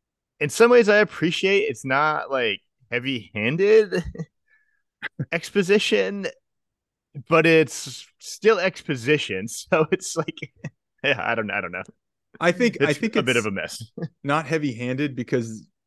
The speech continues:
Speaker 2: and we're gonna talk about it. I, we talk about it
Speaker 1: <laughs>
Speaker 2: now.
Speaker 1: They weren't,
Speaker 2: They didn't
Speaker 1: like,
Speaker 2: have the
Speaker 1: good enough.
Speaker 2: budget for it. Yeah.
Speaker 1: Yeah.
Speaker 2: They
Speaker 1: So,
Speaker 2: really didn't have the budget for it.
Speaker 1: it's a little sad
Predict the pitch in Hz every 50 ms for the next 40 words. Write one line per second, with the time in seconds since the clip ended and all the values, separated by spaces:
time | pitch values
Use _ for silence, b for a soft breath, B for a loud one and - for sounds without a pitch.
0 | _ - 131 131 135 135 127 131 123 - - 127 127 - 123 123 117 113 - 123
1 | 135 135 131 127 123 120 143 143 135 127 120 110 113 127 139 127 117 - 165 170
2 | 143 117 135 139 139 160 156 240 233 - 185 175 147 147 113 139 156 156 147 131
3 | - - 127 120 117 117 117 - _ 135 135 139 139 131 123 110 110 107 110 -
4 | - 160 - 135 - b b b b b _ _ _ 135 147 147 190 196 170 151
5 | 147 151 147 143 135 117 123 123 127 113 - - 113 - 170 175 165 196 190 190
6 | 208 208 220 214 202 170 - - 139 131 131 123 117 110 101